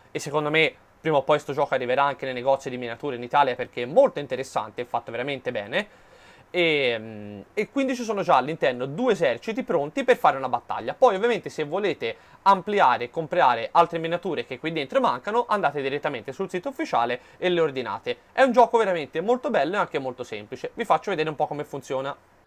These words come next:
Allora, qui vedete i due schieramenti che trovate nella scatola di base, che sono fanteria pesante, cavalleria, balestrieri qua giù in fondo, comunque tiratori, e poi un personaggio speciale che potrebbe essere un eroe o comunque in generale.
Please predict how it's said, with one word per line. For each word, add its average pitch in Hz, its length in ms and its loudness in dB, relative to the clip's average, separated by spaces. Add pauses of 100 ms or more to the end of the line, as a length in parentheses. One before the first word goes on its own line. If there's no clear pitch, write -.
(400)
Allora, 226 380 6
qui 269 240 -2
vedete 190 440 -2
i 202 200 0
due 208 180 -2
schieramenti 208 560 0
che 170 120 -2
trovate 139 360 4
nella 135 200 -2
scatola 117 360 -2
di 113 80 -6
base, 107 320 -4
che - 100 -4
sono 113 360 -6
fanteria 165 560 2
pesante, 131 680 -2 (420)
cavalleria, 156 800 4 (800)
balestrieri 139 840 2
qua 135 120 -4
giù 123 80 -10
in 127 100 -6
fondo, 107 300 -4
comunque 147 360 -6
tiratori, 208 600 0 (140)
e - 160 -2
poi 190 380 6
un 208 120 -2
personaggio 175 460 -2
speciale 139 440 2
che 127 120 -8
potrebbe 135 360 -2
essere 123 280 -4
un 170 100 -2
eroe 123 280 2
o 120 40 -6
comunque 120 380 -8
in 120 40 -8
generale. 110 540 -6